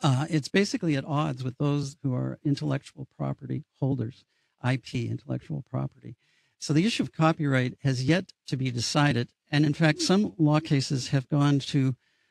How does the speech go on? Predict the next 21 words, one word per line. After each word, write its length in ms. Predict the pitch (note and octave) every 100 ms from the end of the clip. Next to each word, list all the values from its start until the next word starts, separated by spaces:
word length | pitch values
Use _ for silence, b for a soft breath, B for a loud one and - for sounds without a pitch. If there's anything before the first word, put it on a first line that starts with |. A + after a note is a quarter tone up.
| _ -
um, 500 | C3+ B2+ B2+ C3+ - _
fairly 300 | F#3+ G3 E3
high 260 | D#3 D3
up, 240 | C#3+ A#2+ - _ _ _ _ _
and 300 | D3+ D3 D3+
they're 160 | D3 C#3+
saying 380 | - F#3 F3
that 120 | D3 C#3+
A 200 | D3+ E3
I 180 | C#3+
can't 400 | C#3+ - E3+ D#3
copyright 560 | - C3+ A#2+ A#2+ A2+ G#2+ _ _ _
something. 400 | - A#2 - - _ _ _ _ _ _
So 560 | - - C#3 B2+ C3+ D#3
right 200 | D3 E3
now, 300 | D#3+ D3+ C#3+
A 180 | C#3 C#3+
I 140 | C#3
cannot 380 | C#3 C3+ C3+ B2+
own 260 | C#3 C3+ C#3+
something. 400 | - A#2+ -